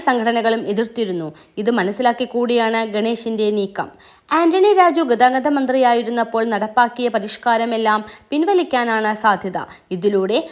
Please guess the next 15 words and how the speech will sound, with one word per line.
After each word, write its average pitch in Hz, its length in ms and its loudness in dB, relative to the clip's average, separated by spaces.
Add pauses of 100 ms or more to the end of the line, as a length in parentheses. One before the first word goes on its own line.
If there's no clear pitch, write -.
(160)
തൊഴിലാളി 214 500 0
സംഘടനകളുടെ 220 680 -2 (120)
പിന്തുണയും 233 680 -2
മന്ത്രി 208 300 -2 (100)
ഉറപ്പാക്കുന്നുണ്ട്. 208 840 -4 (680)
ദീർഘദൂര 415 500 4 (100)
പാതകളും 254 460 4 (100)
പുതിയ 262 200 -2 (100)
ബസ്സുകളും 240 500 0
അനുവദിക്കുന്നതിൽ 226 720 -2 (240)
സ്വിഫ്റ്റിനുള്ള 330 540 0 (100)
മുൻഗണന 233 440 2 (200)
അവസാനിപ്പിക്കും. 214 720 -2 (380)
ജീവനക്കാരുടെ 233 680 2 (120)
യൂണിഫോമിലും 226 720 -2